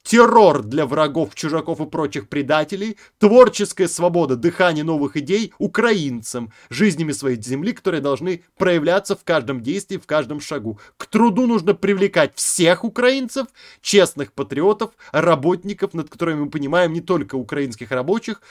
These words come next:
но и творческих украинцев. Никаких социально-классовых критериев, но только национальные. Вот, собственно говоря, и начало.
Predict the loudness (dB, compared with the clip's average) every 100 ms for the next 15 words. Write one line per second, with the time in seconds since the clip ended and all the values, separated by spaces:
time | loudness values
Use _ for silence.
0 | -8 2 4 4 0 -2 0 -2 -8 -8
1 | -8 -4 -6 -6 -10 -10 -6 -4 -4 -8
2 | -2 -2 0 2 2 2 -4 -4 -2 -2
3 | -2 -6 -6 -6 -2 0 0 -2 -10 _
4 | -20 _ 2 4 4 4 4 2 -2 -2
5 | _ -12 -4 -2 0 0 0 -2 -8 -14
6 | -20 _ _ _ _ _ _ _ -20 -20
7 | _ _ _ -6 -6 -6 _ _ _ _
8 | -12 -8 -8 -10 -14 -8 -6 -6 -8 -14
9 | _ _ _ _ -10 -10 -12 _ _ _
10 | _ _ -6 -4 0 0 -2 -6